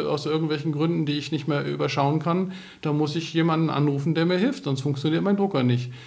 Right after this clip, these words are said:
Und wenn das schlimmere Dinge sind als der Drucker, äh, dann kann ich vielleicht, äh,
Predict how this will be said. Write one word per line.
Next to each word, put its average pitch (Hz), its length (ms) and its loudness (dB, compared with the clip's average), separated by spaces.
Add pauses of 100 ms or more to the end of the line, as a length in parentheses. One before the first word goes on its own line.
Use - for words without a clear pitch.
(160)
Und 143 140 2
wenn 151 100 4
das 147 100 4
schlimmere 143 400 2
Dinge 160 260 4
sind 170 200 2
als 151 160 -2
der 170 120 2
Drucker, 165 580 2
äh, - 20 0
dann 151 140 0
kann 160 160 0
ich 160 100 -2
vielleicht, 151 400 0
äh, 147 320 2